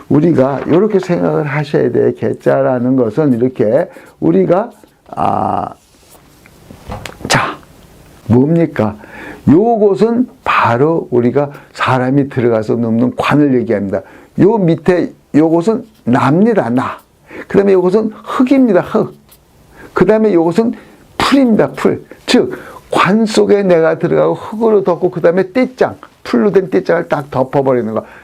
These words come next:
아무도 모르는 이미 끝난 얘기를 자꾸 하는 겁니다, 이것이. 지금 움직일 수 없는 상태를 얘기합니다.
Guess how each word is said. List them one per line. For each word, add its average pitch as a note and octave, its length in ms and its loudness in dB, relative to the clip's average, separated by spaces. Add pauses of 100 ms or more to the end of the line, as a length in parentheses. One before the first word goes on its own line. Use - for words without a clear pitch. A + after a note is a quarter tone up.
(1200)
아무도 A#2 640 0
모르는 F3+ 600 2
이미 F3 260 2
끝난 A3+ 520 2
얘기를 F3+ 300 0
자꾸 C#3 280 -4
하는 - 360 -2
겁니다, F3 480 0
이것이. D3 580 0 (340)
지금 D3+ 240 2
움직일 F#3 360 2
수 - 140 -2
없는 D3+ 340 0
상태를 C3 520 0
얘기합니다. C3+ 800 -2